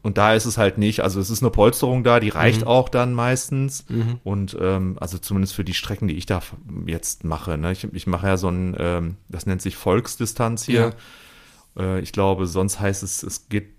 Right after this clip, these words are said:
Speaker 1: kann auch unter Sprintdistanz gehen. Da gibt, da scheiden sich aber so ein bisschen, äh, die, die Distanzen untereinander,
Speaker 2: Mhm.
Speaker 1: ähm, weil es fünfhundert Meter Schwimmen gibt. Es gibt aber auch siebenhundertfünfzig Meter Schwimmen.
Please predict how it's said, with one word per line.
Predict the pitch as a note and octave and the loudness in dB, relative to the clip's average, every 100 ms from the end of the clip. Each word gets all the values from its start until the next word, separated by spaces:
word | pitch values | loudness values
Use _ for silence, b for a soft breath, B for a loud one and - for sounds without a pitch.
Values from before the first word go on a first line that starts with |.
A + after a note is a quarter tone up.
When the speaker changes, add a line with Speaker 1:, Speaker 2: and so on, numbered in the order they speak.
| _ | _
Speaker 1:
kann | - G#2+ | -4 -2
auch | G2+ | 0
unter | G#2 G2 | -2 -4
Sprintdistanz | - - A2+ B2+ C#3 - C3 C3+ - | -4 -4 -4 -2 -4 -4 -4 -2 -2
gehen. | B2+ C#3 | 0 2
Da | A2 | 0
gibt, | F#2+ A2+ - | 0 -2 -2
da | G#2+ | 0
scheiden | - A2+ A#2+ | 2 2 2
sich | A2 A#2 | 0 0
aber | G#2+ | 0
so | |
ein | A2 | 0
bisschen, | A2 A#2 G#2+ B B B B B | -2 -4 -6 B B B B B
äh, | - G2+ | -4 -2
die, | G2+ G#2 G2+ | 0 -2 -2
die | F#2 G2 | -2 -4
Distanzen | G#2+ G2+ A#2 A#2+ B2+ C#3+ C3 | -4 -2 0 0 0 -2 -2
untereinander, | B2+ C3 B2+ A#2+ B2+ B2 C3 B B | -2 0 0 2 2 2 2 B B
Speaker 2:
Mhm. | B2 A2 G#2+ A#2 - - - | -2 0 0 -2 -8 -20 0
Speaker 1:
ähm, | G#2+ G#2+ G#2+ G#2 G#2 G#2 G2+ | 4 4 4 2 2 0 0
weil | G2+ G2+ G#2+ | 2 4 4
es | G#2 - - - - - | 2 -2 -4 -4 -8 -8
fünfhundert | - C3 - D3+ C3+ | -2 -2 2 0 2
Meter | C3 C3 | 2 2
Schwimmen | - C3 C#3 C#3 | 0 0 0 0
gibt. | C#3 | -2
Es | G2+ | -4
gibt | C3 A#2+ | -4 -2
aber | A#2 G2 | 0 0
auch | A#2 | 0
siebenhundertfünfzig | A2 C3 G#2+ F#2+ F#2 - G2 - F#2 | -2 0 0 -2 -4 -6 -8 -8 -6
Meter | F2 E2 D#2 | -4 -4 -6
Schwimmen. | - F#2 D#2+ | -6 -8 -8